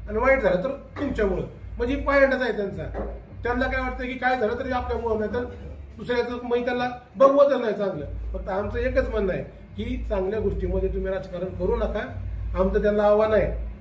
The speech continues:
की शहरातले रस्ते तात्काळ चालू व्हावेत. आता वर्क ऑर्डर देण्यासाठी प्रशासनावर दबाव त्यांनी आणू नये,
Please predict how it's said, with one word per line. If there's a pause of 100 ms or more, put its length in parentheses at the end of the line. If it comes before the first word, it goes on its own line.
की
शहरातले
रस्ते
तात्काळ
चालू
व्हावेत. (500)
आता
वर्क
ऑर्डर
देण्यासाठी
प्रशासनावर
दबाव
त्यांनी
आणू
नये,